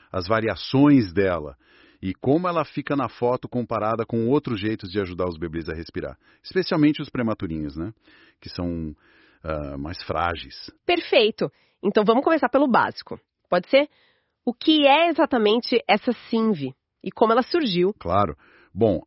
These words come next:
Speaker 1: a cinv, ela veio como uma, uma evolução da I M V, ventilação mandatória intermitente. Isso lá nos anos sessenta. A I M V era mais simples, assim, ela mandava respirações mecânicas numa frequência fixa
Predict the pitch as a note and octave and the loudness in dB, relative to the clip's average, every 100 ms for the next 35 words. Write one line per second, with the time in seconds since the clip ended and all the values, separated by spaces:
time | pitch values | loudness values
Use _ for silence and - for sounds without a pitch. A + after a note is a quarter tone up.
0 | - G#2 - E3+ F3+ E2+ F2 - F#2+ F#2 | -6 -6 -4 -2 0 -2 -4 -4 -4 -2
1 | A#2+ B2+ - B2 B2 A#2+ A#2 A2+ G2+ - | 0 -2 -2 -2 0 0 0 0 -2 -6
2 | _ _ _ _ _ - C3+ B2+ D#3+ D3+ | _ _ _ _ _ 2 4 4 2 0
3 | - - F#3 G3+ F3+ D#3+ C#3 A2 E2+ - | -2 -2 0 0 4 6 6 4 0 -12
4 | _ _ _ _ _ D#2+ G#2 G2+ G#2+ F2+ | _ _ _ _ _ -4 -4 -2 -2 -4
5 | - B2+ A#2+ A2+ G2+ - A#2 C3 C3 B2 | -2 0 2 2 0 0 0 2 0 0
6 | A2+ G#2 E2+ D2 - _ _ - G#2+ - | 0 -2 -4 -8 -12 _ _ -8 -6 -4
7 | G#2 F#3 F3 F#3+ F#3 F#3+ - D2 D#2 - | -2 -2 -2 -4 -4 -8 -8 -10 -12 -8
8 | - A2+ D3 C#3+ A2+ D#3 C3 G#2 A#2 A3+ | -2 2 4 4 4 2 2 2 0 -2
9 | - - A3 F3 F#2+ E2 D#2+ - D2+ E2 | -6 -4 -2 -2 -4 -8 -8 -8 -8 -2
10 | G2+ F#2 F2+ A2+ A#2 A2 - A2+ G2+ - | -2 0 0 0 0 -6 -6 -6 -4 2
11 | C#3+ A#2+ G#2+ A#2+ B2+ A#2+ A2+ A#2+ G#2+ G#2 | 2 2 0 0 -2 -2 -2 -2 -2 -6
12 | - C#3 - - F3 D#3 - C#2 | -2 -2 -2 -8 -8 -8 -10 -12